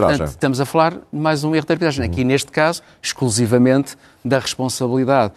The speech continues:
Speaker 2: de Artur Soares Dias, porque, como se sabe, o var, nestas circunstâncias, não podia intervir.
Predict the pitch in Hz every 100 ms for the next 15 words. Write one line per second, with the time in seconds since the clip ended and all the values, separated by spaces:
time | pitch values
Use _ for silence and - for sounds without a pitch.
0 | - _ _ 98 117 107 - 110 107 113
1 | - 127 123 139 151 - 120 - - 113
2 | 110 - - 113 120 - _ _ 113 98
3 | 113 110 113 110 120 117 - 123 - 123
4 | - 131 131 - - - 117 117 123 -
5 | - 110 117 117 120 - 139 127 131 123
6 | 98